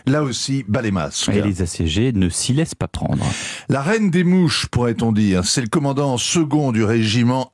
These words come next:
Speaker 1: Azov. Via la messagerie Telegram, il en appelle aux pays civilisés. Il leur réclame des garanties de sécurité. Il dit qu'avec cela, ces hommes sont prêts à quitter l'usine, munis de leurs armes,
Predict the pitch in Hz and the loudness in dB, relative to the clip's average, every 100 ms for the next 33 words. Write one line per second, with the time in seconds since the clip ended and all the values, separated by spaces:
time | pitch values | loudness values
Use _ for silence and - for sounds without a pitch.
0 | - 135 104 123 110 87 85 82 - - | -4 -4 0 0 2 0 0 -2 -6 -8
1 | 95 98 165 196 - 139 143 175 165 151 | -2 2 2 0 -2 -4 0 0 0 -2
2 | 131 185 - 185 151 95 90 87 104 123 | 0 -2 0 -2 0 0 0 0 0 0
3 | 135 - 156 117 143 139 117 - 190 165 | -2 0 0 0 2 2 2 0 2 2
4 | 147 107 214 180 - - - 131 143 151 | 2 2 2 0 -4 -10 -2 0 2 0
5 | 139 151 - 170 160 120 117 165 143 147 | -2 -6 -2 -2 -2 -2 -2 -2 -2 -4
6 | - 175 110 - 170 160 143 110 139 123 | -2 -2 0 -2 0 0 0 0 0 0
7 | 123 147 143 160 156 151 - - 165 165 | 0 0 0 0 0 -2 -2 -2 0 -2
8 | - - - - 165 135 175 156 - 135 | -8 -20 -10 -2 0 2 0 0 -2 -2
9 | 165 160 - 180 180 165 156 160 202 160 | -2 -2 -2 -2 0 2 2 2 2 2
10 | - - - 139 202 226 226 175 180 143 | -2 -10 0 4 4 4 4 4 2 0
11 | 123 180 202 202 175 | 0 0 0 0 -2